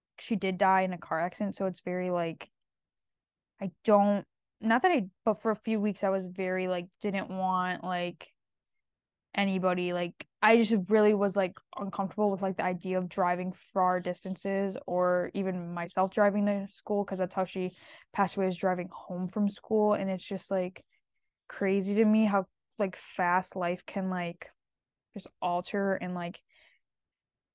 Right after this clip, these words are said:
didn't, I don't wanna say it changed that much in my life just because, like, once again, I only knew her for two months and we weren't, like, best friends or anything, but we were, like, roommates, obviously. And so it's a little, it's, like, a difficult situation to be in.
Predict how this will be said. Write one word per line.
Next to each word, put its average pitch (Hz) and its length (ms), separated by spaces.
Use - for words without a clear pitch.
didn't, 226 360
I 214 60
don't 220 100
wanna 277 120
say 302 120
it 233 60
changed 220 260
that 175 180
much 208 220
in 247 60
my 247 140
life 254 280
just 226 200
because, 214 480
like, 202 220
once 196 220
again, 185 220
I 185 100
only 180 180
knew 165 160
her 165 100
for 190 160
two 196 180
months 196 440
and 180 380
we 226 140
weren't, 240 220
like, 220 180
best 185 200
friends 185 220
or 208 60
anything, 202 420
but 196 160
we 185 120
were, 185 140
like, 180 160
roommates, 180 680
obviously. 262 440
And 214 180
so 202 160
it's 196 120
a 202 60
little, 208 520
it's, 269 100
like, 269 100
a 294 60
difficult 208 420
situation 196 480
to 185 60
be 180 260
in. 196 340